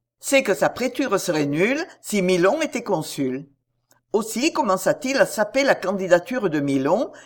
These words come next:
et à soutenir celle de Scipion et d'Ipséus. Alors les scènes de meurtre et d'incendie que nous avons racontées se renouvelèrent. Ces scènes rompaient à chaque instant les comices,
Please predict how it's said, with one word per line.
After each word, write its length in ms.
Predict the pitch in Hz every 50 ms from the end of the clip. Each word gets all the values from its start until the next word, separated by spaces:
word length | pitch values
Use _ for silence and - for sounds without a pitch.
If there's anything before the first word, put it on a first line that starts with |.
| _
et 120 | - 160 180
à 40 | 160
soutenir 640 | - - 269 269 269 - 202 160 160 180 208 277 294
celle 360 | - - - 226 226 196 156
de 80 | 139 143
Scipion 640 | 143 - - 247 - - - 165 170 190 226 - - - - _
et 100 | 165 165
d'Ipséus. 960 | 151 - 269 285 - - - 190 160 139 131 135 139 135 - - - - _ _ _ _ _ _ _ _ _ _ _ _ _ _ _
Alors 340 | 214 214 175 170 202 240 247
les 120 | 196 165
scènes 340 | - - - 262 269 277 254
de 100 | 196 202
meurtre 380 | 160 151 175 202 254 262 -
et 80 | 202 160
d'incendie 680 | 135 170 196 247 - - 196 175 160 143 - 196 -
que 80 | - 330
nous 220 | 269 214 185 160
avons 240 | 180 147 143 135 131
racontées 680 | - 220 247 - 202 170 151 139 - 175 190 240 311
se 140 | 294 - -
renouvelèrent. 880 | 170 - - 240 269 269 202 175 170 143 139 127 127 127 127 131 156 160 - _ _ _ _ _ _ _ _ _ _ _ _
Ces 200 | - - 196 185
scènes 360 | 196 - 190 208 254 294 302
rompaient 480 | 220 - 185 185 180 - 233 262 - -
à 60 | -
chaque 280 | - - 240 233 240
instant 360 | 247 208 180 - - - 240 226
les 140 | 185 170
comices, 580 | 170 - 151 135 135 139 156 190 247 277 - -